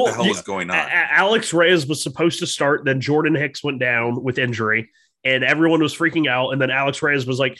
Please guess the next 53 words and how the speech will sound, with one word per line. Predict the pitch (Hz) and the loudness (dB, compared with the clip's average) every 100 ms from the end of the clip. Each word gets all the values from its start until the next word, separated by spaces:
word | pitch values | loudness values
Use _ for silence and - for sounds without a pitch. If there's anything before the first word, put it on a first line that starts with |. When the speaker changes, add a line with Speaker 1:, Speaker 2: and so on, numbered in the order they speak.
| - | -4
Speaker 1:
"Never | 214 233 190 | 2 4 4
mind, | 156 185 | 2 2
you're | 220 | 2
not | 190 | 0
gonna | 160 139 | -2 -2
start. | - 135 | 0 0
You're | 156 | 2
going | 156 147 | 2 2
to | |
the | 131 | 2
bullpen." | 120 120 117 110 - - - | 0 -2 -4 -10 -14 -20 -4
And | 175 | 0
then | 185 | 0
he | 175 185 | 2 4
went | 185 | 4
on | 175 | 4
that | 160 151 _ | 0 -4 _
unbelievable | 175 220 196 170 190 175 151 127 | 0 2 2 4 4 4 2 2
run | 147 131 113 - - - - | 2 2 -2 -6 -12 -16 -4
of | 135 | -2
saving, | - 160 156 147 | 0 0 2 2
like, | 139 135 | 0 2
what | 143 | 0
was | 127 | 0
it, | 110 | -2
like, | 117 - - | -6 -10 -10
almost | - 151 127 - | -2 -2 -2 0
thirty | 151 156 147 | 2 2 0
consecutive | 143 127 143 156 135 117 - _ _ _ | -4 -2 -4 -2 -2 -4 -14 _ _ _
appearances. | 131 135 139 147 151 165 143 - _ _ _ _ _ | -6 -2 0 0 0 0 0 -8 _ _ _ _ _
And | 123 123 117 117 127 | -2 0 0 -2 -2
even | 151 165 | -2 2
though | 160 | 2
he | 147 | 2
had, | 151 | 2
like, | 135 135 | 2 2
a | 127 | 2
walk | 127 139 - | 4 2 0
per | 143 | -2
nine | 139 131 | 0 0
over | 123 127 131 | 2 2 2
six | - - 120 - 135 | -2 -8 -8 -8 -6
or | |
something, | 151 147 156 143 | -4 -2 0 0
like, | 123 | 2
it | 131 | 0
was | 120 | 0
the | 120 | -2
craziest | 151 151 147 135 | 0 2 0 -2
thing | 135 | -2
in | 131 | -2
the | |
world. | 120 120 113 110 | 0 0 -2 -4